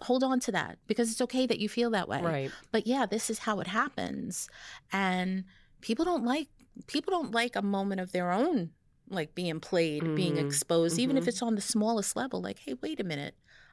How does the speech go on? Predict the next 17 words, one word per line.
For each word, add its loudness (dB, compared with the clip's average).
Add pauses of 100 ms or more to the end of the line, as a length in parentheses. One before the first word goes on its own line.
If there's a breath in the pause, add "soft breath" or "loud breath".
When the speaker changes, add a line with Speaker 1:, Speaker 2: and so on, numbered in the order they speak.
Speaker 1:
I -16
thought -6
I -2
was -2
smarter -2
than -6
that. -6 (600 soft breath)
And 0 (100)
no, 0
this, 0
it, -6 (100)
it's -10
not -4
that -4
you're 0
not -4
smart. -2